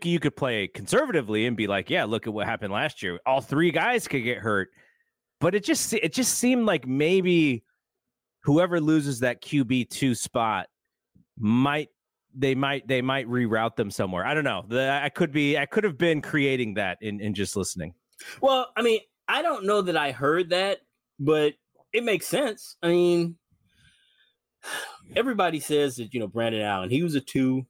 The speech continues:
Speaker 2: last year. So he's not, he's probably not gonna make a practice squad. And I don't know. I, again, I just don't know with roster construction how they're going,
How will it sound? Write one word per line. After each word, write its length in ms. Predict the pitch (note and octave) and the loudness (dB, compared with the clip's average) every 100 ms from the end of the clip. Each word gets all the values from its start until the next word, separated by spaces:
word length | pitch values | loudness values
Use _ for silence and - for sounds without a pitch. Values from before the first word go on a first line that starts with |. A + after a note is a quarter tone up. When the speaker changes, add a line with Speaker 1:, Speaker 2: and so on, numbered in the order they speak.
| _ | _
Speaker 2:
last 340 | G#2 A2+ A2 | -2 0 -2
year. 360 | A2 G#2+ G#2 G#2 _ _ | -6 -6 -6 -8 _ _
So 140 | - | 0
he's 180 | G#3 D4 | 2 2
not, 220 | D#3 C#3+ | 0 -2
he's 100 | D3 | -6
probably 280 | - E3 D#3+ | -2 -2 0
not 100 | C3+ | -4
gonna 100 | A#2+ | -4
make 160 | A#2 - | -6 -6
a 60 | |
practice 340 | - G#2 - - | -4 -4 -4 -14
squad. 300 | D#2+ D2+ D2 - | -14 -14 -14 -6
And 120 | G#2+ | -2
I 100 | A2 | 0
don't 220 | C3+ C#3 | 0 -2
know. 160 | G#2+ G#2+ - | -4 -6 -2
I, 100 | D#3+ | -2
again, 260 | D#3 C#3+ B2+ | -2 -4 -2
I 60 | C#3+ | -6
just 160 | A#3 | -4
don't 140 | F3 C#3 | 0 4
know 340 | C3 C3 C3 _ _ _ _ _ | 4 2 -2 _ _ _ _ _
with 280 | B2+ C3+ A#2 | 0 0 0
roster 420 | B2 D3+ - C#3 | 0 0 -2 -8
construction 640 | B2 A2 - A2+ G#2+ - | -6 -8 -2 -2 0 -6
how 300 | G2 A2 B2+ | -6 -2 -2
they're 240 | C3+ A#2+ A2+ | 0 0 0
going, 340 | G#2 A2 G#2+ | -2 -2 -2